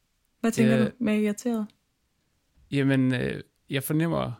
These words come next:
Speaker 2: måske noget i din stemme, øh, som virker lidt mere resolut.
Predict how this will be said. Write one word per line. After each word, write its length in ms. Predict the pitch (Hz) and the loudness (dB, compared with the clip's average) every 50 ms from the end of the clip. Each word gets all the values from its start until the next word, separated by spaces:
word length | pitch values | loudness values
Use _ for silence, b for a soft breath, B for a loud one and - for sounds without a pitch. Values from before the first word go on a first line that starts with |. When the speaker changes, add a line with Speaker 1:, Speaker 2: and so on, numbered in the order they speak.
| _ _ _ _ _ _ _ _ _ _ _ _ _ _ - | _ _ _ _ _ _ _ _ _ _ _ _ _ _ -10
Speaker 2:
måske 400 | 165 127 123 - - 185 190 - - - _ _ _ _ _ _ _ _ | -8 -6 -6 -4 -4 -4 -6 -6 -8 -16 _ _ _ _ _ _ _ _
noget 280 | - 139 143 143 147 | -2 0 2 2 2
i 140 | 147 131 135 | 0 -2 -2
din 100 | 123 117 | -4 -4
stemme, 400 | - - 135 131 135 151 160 165 - _ _ _ _ _ _ _ _ _ _ _ _ _ _ _ _ _ _ _ _ _ _ _ | -4 -2 -2 -2 -2 -2 -4 -6 -8 _ _ _ _ _ _ _ _ _ _ _ _ _ _ _ _ _ _ _ _ _ _ _
øh, 220 | - 127 123 - - - - - 135 135 - _ _ _ _ _ _ _ | -12 -12 -10 -12 -12 -14 -14 -14 -14 -16 -18 _ _ _ _ _ _ _
som 280 | - - - 127 117 123 | -10 -6 -4 -4 -4 -2
virker 240 | 135 143 139 151 143 | -4 -4 -4 -4 -6
lidt 200 | 135 135 131 135 | -6 -6 -4 -4
mere 400 | 131 131 131 135 131 127 120 110 - _ _ _ _ _ _ _ | -2 -2 -2 -2 -2 -4 -6 -8 -10 _ _ _ _ _ _ _
resolut. 640 | - - 120 - - 143 143 185 226 - - - | -8 -6 -6 -4 -4 -4 -2 -2 -4 -4 -8 -16